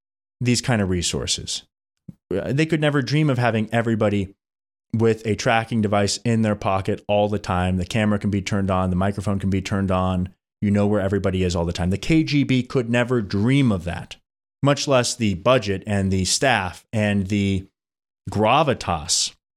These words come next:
in federal courtrooms that the F B I has, and the T V shows. I mean, how many damn T V shows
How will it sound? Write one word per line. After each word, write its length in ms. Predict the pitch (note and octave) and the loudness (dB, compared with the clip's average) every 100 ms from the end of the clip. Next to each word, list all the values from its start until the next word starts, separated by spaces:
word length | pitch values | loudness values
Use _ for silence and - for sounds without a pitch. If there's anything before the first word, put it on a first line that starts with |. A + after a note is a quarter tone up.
| _ _ - | _ _ -2
in 100 | G#2+ | 0
federal 320 | C3 A2 G#2 | 2 2 0
courtrooms 880 | - C#3+ - G2+ F2 C#2+ - - - | 0 -2 0 -2 -2 -2 -4 -4 -6
that 340 | G#2 G#2+ G#2+ - | -2 0 0 0
the 100 | G#2 | -2
F 160 | F#2+ | 0
B 120 | - | -2
I 140 | F2+ E2+ | -2 -2
has, 420 | E2 - - - _ _ _ _ | -4 -4 -4 -6 _ _ _ _
and 160 | A#2+ A#2 | -2 0
the 80 | G#2+ | 0
T 240 | - C3+ | 0 0
V 200 | A#2 E3 | 2 2
shows. 360 | F#3 - C#2 C2+ | 0 -2 -4 -2
I 40 | |
mean, 240 | A#2 A2+ - _ _ | 0 -2 -6 _ _
how 100 | D#3 | -2
many 380 | G3+ A#3+ D3 E2 - | 2 2 0 -4 -2
damn 240 | B2+ C#3+ | 0 0
T 240 | C3+ - A#2 | 0 0 2
V 160 | B2 | 2
shows 460 | D3+ - F2+ F2 | 0 -2 -2 -4